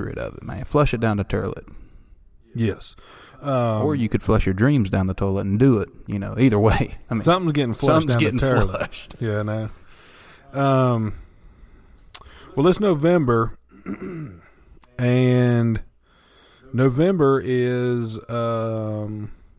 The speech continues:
Speaker 2: Native American Heritage Month, which seems kind of ironic.
Speaker 1: Mm, I don't know who planned that.
Speaker 2: Yeah, it
Speaker 1: Sure, it
Speaker 2: seems
Speaker 1: was
Speaker 2: like
Speaker 1: a
Speaker 2: a
Speaker 1: white
Speaker 2: miss.
Speaker 1: guy.
Speaker 2: Yes. I bet a pilgrim planned it,
Speaker 1: <laughs> Oh,
Speaker 2: you know
Speaker 1: yeah.
Speaker 2: what I'm saying?
Speaker 1: Back in the day.
Speaker 2: <laughs>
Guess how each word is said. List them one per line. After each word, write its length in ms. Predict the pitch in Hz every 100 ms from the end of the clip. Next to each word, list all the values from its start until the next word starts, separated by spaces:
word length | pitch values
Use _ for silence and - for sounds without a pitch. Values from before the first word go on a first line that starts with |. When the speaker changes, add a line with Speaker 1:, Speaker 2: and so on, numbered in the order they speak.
| -
Speaker 2:
Native 420 | 107 117 139 147
American 560 | 127 131 135 127 123 113
Heritage 540 | 107 - 120 98 95
Month, 440 | 107 98 95 - - - _ _ - _ _ _ _ _ _ -
which 180 | 110 -
seems 440 | 170 190 170 143
kind 200 | 139 123
of 80 | 107
ironic. 500 | 104 104 104 113 110 _ _ _ _ -
Speaker 1:
Mm, 200 | 127 - - - - -
I 80 | 104
don't 120 | 101
know 60 | 101
who 120 | 101
planned 520 | - 107 104 98 92
that. 340 | 101 113 113 - _ _ _ _ 113
Speaker 2:
Yeah, 140 | 101
it 40 |
Speaker 1:
Sure, 100 | 98
it 20 | 110
Speaker 2:
seems 120 | 131
Speaker 1:
was 100 | 117
Speaker 2:
like 100 | 101
Speaker 1:
a 40 | 101
Speaker 2:
a 40 |
Speaker 1:
white 180 | 104 110
Speaker 2:
miss. 120 | 101
Speaker 1:
guy. 260 | 98 90 104 - - -
Speaker 2:
Yes. 460 | 113 107 - - - - - - -
I 80 | 127
bet 160 | 135 104
a 60 |
pilgrim 600 | - - 147 139 104 98
planned 340 | 92 107 101 139
it, 100 | -
Speaker 1:
<laughs> 40 |
Oh, 80 | 143
Speaker 2:
you 60 |
know 60 | 113
Speaker 1:
yeah. 60 | 117
Speaker 2:
what 60 | 113
I'm 100 | 110
saying? 480 | 127 131 120 120
Speaker 1:
Back 240 | 120 135 131
in 100 | 101
the 60 |
day. 460 | 98 104 113 104 117
Speaker 2:
<laughs> 60 | -